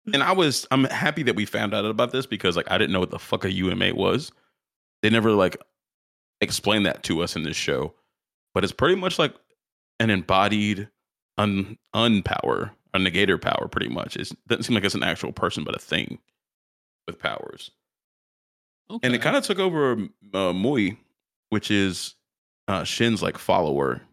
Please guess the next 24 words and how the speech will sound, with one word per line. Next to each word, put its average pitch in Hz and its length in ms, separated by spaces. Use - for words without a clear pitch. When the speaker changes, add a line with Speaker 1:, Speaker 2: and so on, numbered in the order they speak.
Speaker 1:
She 123 100
has 120 180
no 110 140
power. 90 320
She's 92 140
not 95 220
part 90 160
of 85 40
the 85 80
Union 85 280
of 82 60
the 82 80
Round 85 240
Table. 82 200
She's 85 240
just - 160
kinda, 85 160
like, - 180
there 60 200
as 67 100
an 55 80
assistant, - 540
which - 140
is - 100